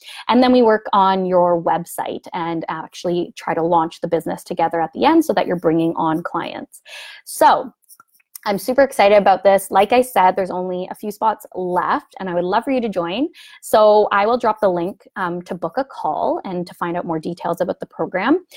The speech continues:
And if you would love to book a call, or if you just need a little bit more understanding of what this is and you wanna talk it out, send me a message. Happy to chat with you or voice message. Um, I always wanna make sure this is the right fit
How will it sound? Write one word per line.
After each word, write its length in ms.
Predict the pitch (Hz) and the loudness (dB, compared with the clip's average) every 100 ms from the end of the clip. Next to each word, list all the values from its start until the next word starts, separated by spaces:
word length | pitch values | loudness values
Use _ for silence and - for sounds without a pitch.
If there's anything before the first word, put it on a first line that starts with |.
| - - - | -18 -14 -2
And 280 | 202 202 196 | 2 2 2
if 160 | 202 - | -2 -2
you 160 | 190 185 | -2 2
would 160 | 180 | 2
love 200 | 185 185 | 2 0
to 80 | - | 0
book 140 | 190 | -4
a 40 | 185 | -4
call, 340 | - 311 339 | 2 4 6
or 40 | 320 | 4
if 100 | 330 | 2
you 100 | 330 | 2
just 160 | 359 | 4
need 300 | 247 220 247 | 2 4 4
a 80 | 214 | 4
little 280 | 208 202 202 | 4 4 6
bit 220 | 202 196 | 4 2
more 520 | 185 180 175 175 175 196 | 2 2 4 2 0 -2
understanding 1000 | 190 175 - - 160 175 208 233 233 | -6 -8 -12 -10 -8 -6 -4 -4 -4
of 100 | 185 | -6
what 160 | 180 - - | -8 -10 -12
this 160 | 190 | -10
is 380 | - 254 247 233 | -2 0 0 -2
and 80 | 196 | -2
you 60 | 180 | -4
wanna 140 | 170 | -2
talk 260 | - 170 180 | -4 -4 0
it 60 | |
out, 280 | 175 208 285 _ _ | 2 0 -2 _ _
send 240 | - 285 339 | -2 2 2
me 80 | |
a 60 | 415 | 2
message. 440 | 240 - 294 330 | 0 0 -2 -2
Happy 360 | - 214 - 240 | -4 -4 -2 -2
to 100 | 226 | -2
chat 240 | - - | -2 -2
with 180 | 220 - | -2 -2
you 200 | 220 220 | -2 0
or 120 | 208 | 0
voice 300 | 185 196 202 | 2 0 0
message. 540 | 208 202 - 208 196 - - - - | -4 -4 -2 0 -2 -6 -20 -20 0
Um, 240 | 190 185 190 | 2 4 2
I 120 | - | 2
always 260 | 208 202 | 4 4
wanna 160 | 214 202 | 2 -2
make 160 | 196 - | -2 -2
sure 160 | 196 | -2
this 160 | 180 185 | 0 -2
is 100 | 180 | -2
the 80 | 175 | 0
right 240 | 170 - | 0 -4
fit 160 | 170 | -10